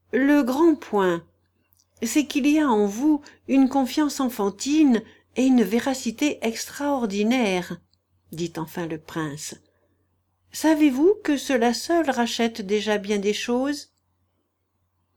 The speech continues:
Je suis noble, noble, chevaleresquement noble, confirmant Keller attendri. Mais vous savez, prince,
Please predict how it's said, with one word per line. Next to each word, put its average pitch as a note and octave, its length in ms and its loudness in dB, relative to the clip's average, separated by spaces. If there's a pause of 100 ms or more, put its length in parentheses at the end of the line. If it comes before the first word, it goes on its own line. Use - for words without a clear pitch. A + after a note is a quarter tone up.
(540)
Je A#3+ 160 4
suis A#3+ 240 0
noble, A3 580 0 (240)
noble, B3 640 4 (120)
chevaleresquement C4 1200 2
noble, G#3 640 2 (520)
confirmant F3+ 560 -6
Keller F3 460 -2 (100)
attendri. E3+ 680 -8 (680)
Mais A#3 320 4
vous A#3 160 -2
savez, A#3+ 600 -2
prince, F#3+ 520 -6